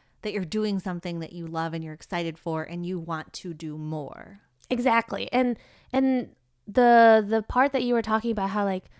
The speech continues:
Speaker 2: uh, that active inspiration needs to kinda keep you excited so that it,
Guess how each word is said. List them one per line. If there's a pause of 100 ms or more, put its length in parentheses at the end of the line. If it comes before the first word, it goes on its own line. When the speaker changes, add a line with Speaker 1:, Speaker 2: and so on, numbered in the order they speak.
(180)
Speaker 2:
uh,
that
active
inspiration
needs
to
kinda
keep
you
excited
so
that
it,